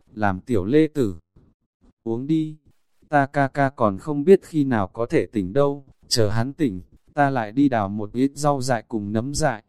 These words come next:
đói không hắn. Lâm Thanh Khê lại cấp Tiểu Lê Tử thịnh một chén. Kỳ thật, giờ phút này nằm ở đá phiến trên giường Tân Mạc Dương đã tỉnh, xác thực tới nói, là ở Lâm Thanh Khê buổi sáng đẩy cửa đi ra ngoài thời điểm,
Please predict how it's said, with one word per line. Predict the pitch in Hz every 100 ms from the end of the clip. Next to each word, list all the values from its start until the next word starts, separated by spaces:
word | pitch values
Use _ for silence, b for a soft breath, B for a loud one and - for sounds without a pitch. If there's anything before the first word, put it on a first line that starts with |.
| _ _
đói | 107 117
không | 123 151 139
hắn. | 123 110 127 165 131 _ _ _ _
Lâm | 120 139 135
Thanh | 147 143
Khê | 131 143 135
lại | 127 104
cấp | - 202
Tiểu | 160 101
Lê | 104 151
Tử | 151 131 95
thịnh | 123 107 110
một | 104
chén. | - 113 113 160 - _ _ _ _
Kỳ | 110 101
thật, | 117 - _ _ -
giờ | 135 127
phút | - 170
này | 151 123 101
nằm | 104 101
ở | 107 92
đá | 107
phiến | 110 123 120
trên | - 151 135
giường | 131 98
Tân | 95 139
Mạc | 135 110 101
Dương | 139 143 131
đã | 127
tỉnh, | 131 123 87 - - -
xác | - 180 -
thực | 127 -
tới | 117 113
nói, | 113 110 113 156 - _ -
là | 104 98
ở | 101
Lâm | 101 143 151
Thanh | 147 143
Khê | - 147 139
buổi | 135 95
sáng | - 113 151
đẩy | 143 90
cửa | 120 101
đi | 131 139
ra | 143 143
ngoài | 127 107 98
thời | 110 101
điểm, | 110